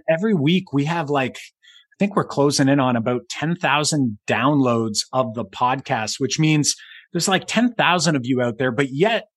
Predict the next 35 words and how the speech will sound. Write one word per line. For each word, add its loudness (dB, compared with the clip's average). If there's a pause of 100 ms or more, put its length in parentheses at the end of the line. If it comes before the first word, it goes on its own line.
(180)
the -2
YouTube 0
channel 0
only 0
has, -4
I -2
think, -2 (340)
three -2
thousand 0
or 2
so 0
subscribers. -2
So 2 (340)
what -2
are 2
the -2
other -2
seventy 0
percent -4
of 0
you -2
doing? 0
Head 0
on 0
over 0
to -10
YouTube 0 (420)
and 0 (120)
check -4
out 2
the 0
Make -2
Math -6
Moments -4
channel. -6